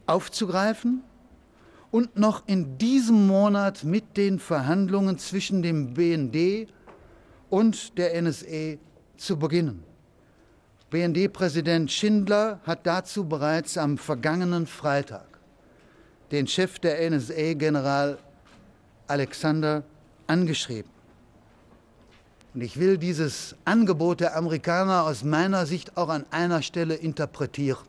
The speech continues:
Dieses Angebot könnte uns niemals gemacht werden, wenn die Aussagen der Amerikaner,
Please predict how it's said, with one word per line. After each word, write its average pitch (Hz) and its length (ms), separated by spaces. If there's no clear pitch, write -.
Dieses 220 540
Angebot 185 760
könnte 202 380
uns 180 320
niemals 196 640
gemacht 143 640
werden, 190 560
wenn 185 300
die 170 200
Aussagen 165 680
der 139 220
Amerikaner, 170 880